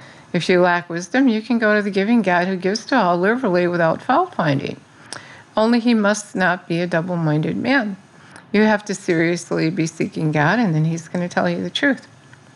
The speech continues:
He's gonna tell you what you need to do.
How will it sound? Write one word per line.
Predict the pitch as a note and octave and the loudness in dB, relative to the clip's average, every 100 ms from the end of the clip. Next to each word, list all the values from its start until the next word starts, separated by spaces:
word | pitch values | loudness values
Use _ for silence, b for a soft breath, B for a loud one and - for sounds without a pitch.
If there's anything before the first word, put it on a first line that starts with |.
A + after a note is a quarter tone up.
| - - - - - | -20 -20 -20 -20 -4
He's | F3 D#3 | 0 0
gonna | - E3 | 0 -2
tell | D#3 E3+ | 0 0
you | E3+ E3 | 0 0
what | E3+ | 0
you | D#3 | 0
need | E3+ E3+ D#3+ | 0 0 -2
to | E3 | 0
do. | G3 F3+ | 2 0